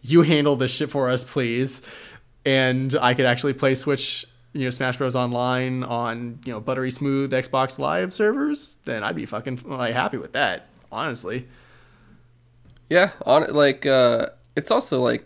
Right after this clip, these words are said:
Speaker 2: you could do achievements
Speaker 1: That
Speaker 2: on
Speaker 1: too.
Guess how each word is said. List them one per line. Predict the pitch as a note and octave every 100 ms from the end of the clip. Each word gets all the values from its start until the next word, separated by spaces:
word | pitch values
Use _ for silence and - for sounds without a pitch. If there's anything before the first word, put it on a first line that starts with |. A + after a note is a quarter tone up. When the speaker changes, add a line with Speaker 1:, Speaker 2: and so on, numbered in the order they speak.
| -
Speaker 2:
you | B2
could | C3 A#2
do | B2+ B2 A#2+ A#2 A#2 _ _ -
achievements | - C3+ A#2 A2+ G#2+ - - - _ _ _ _ _ _ _ _ - - - _
Speaker 1:
That | C#3 F3+
Speaker 2:
on | A3+ -
Speaker 1:
too. | -